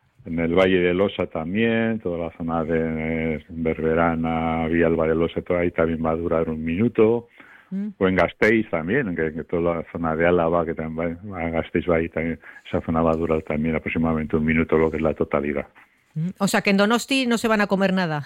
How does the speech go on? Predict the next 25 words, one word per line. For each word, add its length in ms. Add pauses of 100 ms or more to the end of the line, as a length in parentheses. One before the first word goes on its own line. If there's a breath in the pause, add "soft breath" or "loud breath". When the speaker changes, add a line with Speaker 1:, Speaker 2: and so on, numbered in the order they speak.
Speaker 2:
<laughs> 480
por 160
ahí. 200
Speaker 1:
En 160
Speaker 2:
No, 140
Speaker 1:
Donosti, 120
Speaker 2:
en 60
Donosti, 260
en 60
Speaker 1:
no, 60
a 40
Speaker 2:
Francia, 400
Speaker 1:
ver, 80
Speaker 2:
no. 80
Speaker 1:
en, 420
en 100
Donosti 580
no, 180
exactamente. 800
Ya 440
lo 100
que 80
es 80
Guipúzcoa, 600
pues 220